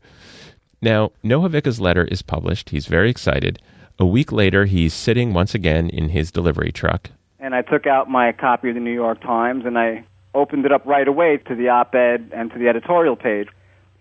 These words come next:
Speaker 2: And I looked at Russell Baker's column, and I couldn't believe what I saw. I had to look at it a couple, I put the paper down, I got up, and I walked, like, around, and I went back to the newspaper, and I saw my name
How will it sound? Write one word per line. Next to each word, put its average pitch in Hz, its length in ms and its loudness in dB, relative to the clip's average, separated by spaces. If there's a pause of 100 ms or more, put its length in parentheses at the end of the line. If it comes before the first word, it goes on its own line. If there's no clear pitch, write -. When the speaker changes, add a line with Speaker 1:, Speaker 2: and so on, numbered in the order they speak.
(260)
Speaker 2:
And 151 140 2
I 147 80 4
looked 202 400 -2 (200)
at 139 240 -2
Russell 151 300 0
Baker's 143 400 0 (100)
column, 151 520 0
and 131 280 0 (380)
I 147 120 2
couldn't 196 300 0
believe 170 320 0
what 147 120 0
I 143 80 0
saw. 147 100 -4
I 151 80 2
had 180 280 -2
to 185 60 -4
look 180 220 -2
at 160 80 2
it 139 100 2
a 135 40 -2
couple, 147 200 0
I 143 60 2
put 196 200 -2
the 202 80 0
paper 170 380 -2
down, 123 380 0
I 131 80 0
got 165 320 0
up, 127 320 -2 (480)
and 139 100 -2
I 139 80 2
walked, 151 420 -2
like, 147 220 0
around, 131 640 0
and 127 80 -2
I 123 60 2
went 143 220 -2
back 156 300 -2
to 143 80 -10
the 143 60 0
newspaper, 143 560 0
and 127 40 2
I 131 180 -2
saw 151 160 2
my 143 200 2
name 143 540 0